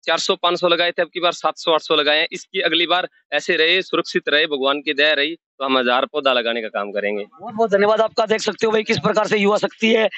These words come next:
Speaker 2: और छोटे छोटे बच्चे भी आप देख सकते हो, बच्चे भी सहयोग कर रहे हैं भाई साहब।
Speaker 1: हाँ, ये बच्चों ने सबसे ज्यादा काम किया है भाई,
Speaker 2: हम्म।
Speaker 1: सभी बच्चों ने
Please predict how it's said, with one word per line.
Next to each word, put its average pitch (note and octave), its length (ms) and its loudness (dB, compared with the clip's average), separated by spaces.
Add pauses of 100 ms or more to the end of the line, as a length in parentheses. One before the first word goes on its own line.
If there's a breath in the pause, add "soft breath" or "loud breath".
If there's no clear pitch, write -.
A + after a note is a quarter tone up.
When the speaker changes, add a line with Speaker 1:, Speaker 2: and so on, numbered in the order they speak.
(240 loud breath)
Speaker 2:
और G3+ 120 2
छोटे F#3 140 2
छोटे A3+ 160 0
बच्चे G#3+ 320 0
भी A#3 120 2
आप A3 140 2
देख G#3 160 0
सकते A3 260 -2
हो, G#3+ 40 0
बच्चे G#3+ 240 0
भी A3+ 60 2
सहयोग G3+ 240 2
कर A#3 80 2
रहे A#3+ 60 2
हैं A3+ 60 2
भाई F#3+ 80 2
साहब। F#3+ 180 -2 (360)
Speaker 1:
हाँ, D#3 220 4 (320 soft breath)
ये E3+ 100 0
बच्चों G3 300 -2
ने G#3+ 80 2
सबसे A3 360 -2
ज्यादा D#3+ 260 0
काम C3+ 240 -2
किया G#2+ 200 -4
है G#2 60 2
भाई, G2 140 -6 (260)
Speaker 2:
हम्म। D3 300 -14
Speaker 1:
सभी C#3+ 320 0
बच्चों D3 320 -2
ने D3 160 4